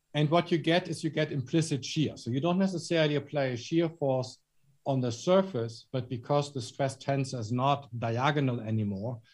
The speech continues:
uh, you have a deviatoric stress or von Mises stress or shear stress, whatever you want to call it. And then we made the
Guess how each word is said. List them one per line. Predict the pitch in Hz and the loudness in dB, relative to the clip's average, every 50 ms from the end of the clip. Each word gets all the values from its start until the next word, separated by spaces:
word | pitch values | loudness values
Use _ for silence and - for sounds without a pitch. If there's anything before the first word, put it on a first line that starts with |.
| _ _ _ _ _ _ _ _ _ - | _ _ _ _ _ _ _ _ _ -6
uh, | 117 113 113 113 110 | -4 -2 -2 -2 -2
you | 104 107 113 | -4 -4 -4
have | 107 113 123 110 | -4 -4 -4 -6
a | 107 101 | -6 -4
deviatoric | 98 139 151 160 151 147 139 131 131 - - 135 127 127 123 | -2 0 0 2 2 0 -2 -2 -2 -4 -4 -2 -2 -4 -6
stress | - - - 131 127 127 131 117 - | -10 -8 -6 -4 -2 -2 -2 -4 -6
or | 107 107 | -8 -8
von | - 107 98 107 | -6 -6 -4 -2
Mises | 131 160 170 151 151 - - | 0 0 0 0 -2 -4 -6
stress | - - - 131 127 127 127 127 - - - | -8 -4 -2 -2 -2 -2 -4 -6 -8 -10 -8
or | 104 101 | -8 -8
shear | 98 - - 139 151 147 | -8 -8 -4 -2 -2 -2
stress, | - - - - 127 123 120 117 110 - - _ | -2 -4 -8 -8 -6 -6 -4 -6 -8 -10 -16 _
whatever | - 113 110 107 85 101 110 110 110 | -8 -6 -6 -6 -6 -6 -6 -6 -6
you | 107 101 104 | -6 -6 -8
want | 98 98 98 98 | -8 -10 -10 -12
to | - 117 | -12 -14
call | 110 - - 180 - 92 - - | -6 -2 -2 -2 -2 -2 -8 -14
it. | _ _ _ _ _ _ _ _ _ _ _ _ _ _ _ _ _ _ _ _ _ _ _ _ _ _ _ _ _ _ _ _ _ _ _ _ - | _ _ _ _ _ _ _ _ _ _ _ _ _ _ _ _ _ _ _ _ _ _ _ _ _ _ _ _ _ _ _ _ _ _ _ _ -4
And | 156 160 180 | 0 2 4
then | 220 247 247 | 4 4 4
we | 226 190 | 4 4
made | 165 165 180 196 190 196 | 4 4 2 2 0 0
the | 170 147 | -2 0